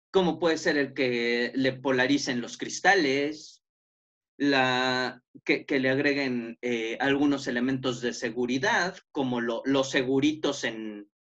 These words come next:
en los retrovisores laterales, eh, que le agreguen los sensores de proximidad.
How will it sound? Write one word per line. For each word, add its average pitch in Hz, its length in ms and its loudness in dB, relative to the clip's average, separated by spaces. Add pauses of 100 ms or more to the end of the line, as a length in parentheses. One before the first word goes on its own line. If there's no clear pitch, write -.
(200)
en 135 160 -2
los 120 160 0
retrovisores 135 920 0
laterales, 143 1040 -2 (680)
eh, 117 760 2 (440)
que 151 140 4
le 139 160 2
agreguen 143 560 2
los 131 180 2
sensores 135 680 0
de 123 140 -4
proximidad. 147 1040 -2